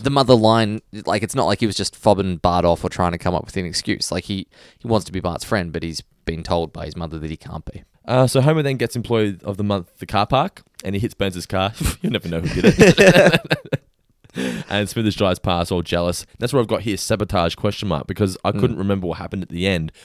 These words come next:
Speaker 2: I couldn't remember whether it was Smithers that told everyone that Homer was a fraud or not.
Speaker 1: Yeah, right.
Speaker 2: But yeah, it just really goes nowhere, the
Speaker 1: I
Speaker 2: whole
Speaker 1: love the
Speaker 2: Smithers
Speaker 1: gag
Speaker 2: story.
Speaker 1: of how big the car park is.
Speaker 2: Yeah.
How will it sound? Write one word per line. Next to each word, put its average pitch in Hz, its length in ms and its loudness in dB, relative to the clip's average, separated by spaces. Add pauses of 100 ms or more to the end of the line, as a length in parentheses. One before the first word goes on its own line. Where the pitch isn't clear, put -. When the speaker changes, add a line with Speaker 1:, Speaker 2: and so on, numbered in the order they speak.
(160)
Speaker 2:
I - 60 -4
couldn't 110 220 0
remember 107 320 0
whether 98 160 0
it - 20 -6
was - 100 -8
Smithers 98 280 -4
that 82 140 -6
told 98 180 0
everyone 95 240 -2
that 92 80 -4
Homer 101 180 -4
was 101 160 -2
a 98 60 -4
fraud 117 260 0
or 123 80 2
not. 160 260 2
Speaker 1:
Yeah, 92 180 4
right. 85 260 4
Speaker 2:
But 113 100 -2
yeah, 123 120 0
it - 80 -4
just - 160 -10
really 104 200 -2
goes 87 160 -4
nowhere, 117 320 0
the 80 80 0
Speaker 1:
I 104 60 6
Speaker 2:
whole 110 80 4
Speaker 1:
love 131 160 8
the 92 60 -4
Speaker 2:
Smithers - 180 0
Speaker 1:
gag 92 480 2
Speaker 2:
story. - 260 -16
Speaker 1:
of 95 140 0
how 98 160 2
big 92 160 0
the - 80 -8
car 82 240 -4
park 95 280 -6
is. - 240 -6 (440)
Speaker 2:
Yeah. 95 260 2